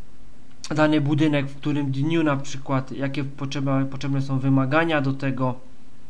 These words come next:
kiedy mogę budować, e, kolej, fabrykę, o, jest na przykład stolica w pierwszym dniu, fort,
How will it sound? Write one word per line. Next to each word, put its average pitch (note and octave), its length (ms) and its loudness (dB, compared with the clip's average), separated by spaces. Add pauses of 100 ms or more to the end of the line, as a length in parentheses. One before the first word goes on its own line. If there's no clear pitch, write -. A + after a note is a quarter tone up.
(680)
kiedy D3+ 220 2
mogę C#3 220 2
budować, C#3 500 2
e, - 20 -2 (260)
kolej, C#3 320 2
fabrykę, C3 640 -2
o, A#2 100 -4
jest A#2+ 320 -4
na A#2 100 -6
przykład - 280 -6
stolica C3+ 540 2
w - 200 -8
pierwszym C3+ 360 -2
dniu, D#3 320 0
fort, C#3 400 0